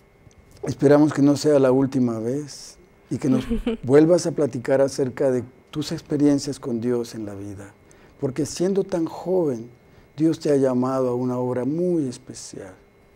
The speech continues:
Speaker 1: Qué maravilloso llamado
Speaker 2: Sí,
Speaker 1: divino.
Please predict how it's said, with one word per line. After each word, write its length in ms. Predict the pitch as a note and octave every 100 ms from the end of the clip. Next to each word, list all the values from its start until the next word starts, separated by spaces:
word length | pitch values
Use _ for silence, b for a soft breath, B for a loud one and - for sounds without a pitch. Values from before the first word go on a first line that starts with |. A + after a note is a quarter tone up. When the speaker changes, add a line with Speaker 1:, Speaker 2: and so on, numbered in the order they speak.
| - _
Speaker 1:
Qué 180 | - F#3+
maravilloso 840 | F3 E3 D#3 C#3 C3+ B2+ B2+ - - _ - _
llamado 520 | - A2 G#2+ G#2+ G#2 G2+ - _ - _ -
Speaker 2:
Sí, 120 | A#2
Speaker 1:
divino. 300 | A#3+ -